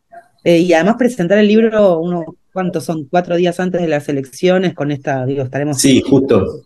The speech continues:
Speaker 2: <laughs> Es,
Speaker 1: Claro.
Speaker 2: eh, justo, eh, se dio todo como la fecha de, de salida del libro y la fecha de presentación, eh, ante este escenario que la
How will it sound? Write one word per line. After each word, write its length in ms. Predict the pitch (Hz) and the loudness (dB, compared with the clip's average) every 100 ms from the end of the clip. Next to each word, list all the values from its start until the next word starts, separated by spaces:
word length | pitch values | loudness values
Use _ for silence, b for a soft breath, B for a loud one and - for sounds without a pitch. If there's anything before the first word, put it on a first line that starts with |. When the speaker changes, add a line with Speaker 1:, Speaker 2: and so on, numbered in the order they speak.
| _ | _
Speaker 2:
<laughs> 460 | - 143 113 104 B B B B | -2 2 4 2 B B B B
Es, 220 | 131 139 | 0 2
Speaker 1:
Claro. 200 | 135 165 | 2 4
Speaker 2:
eh, 80 | 120 | 4
justo, 460 | 117 151 156 147 117 | 4 2 4 2 2
eh, 380 | 120 107 104 - | 2 2 0 -2
se 140 | 120 | 2
dio 180 | 123 143 | 4 4
todo 300 | 156 147 135 | 4 2 2
como 180 | 113 110 | 0 2
la 100 | 101 | 2
fecha 300 | - 123 127 | 2 0 2
de, 340 | 110 101 92 | 2 4 2
de 140 | 92 92 | 2 0
salida 460 | 98 104 131 131 | 0 0 4 4
del 120 | 107 101 | 2 4
libro 260 | 123 120 107 | 4 4 4
y 60 | |
la 100 | 90 | -2
fecha 220 | - 90 110 | -10 -2 -2
de 60 | |
presentación, 840 | 90 - 95 92 - 117 113 120 b b b _ _ | 0 -4 -4 -4 -2 0 2 0 b b b _ _
eh, 240 | 110 95 92 | 2 2 0
ante 300 | 101 113 104 | -2 -2 -6
este 140 | - | -4
escenario 420 | 127 110 113 120 101 | 0 2 2 2 2
que 200 | 90 | 0
la 100 | 90 | 0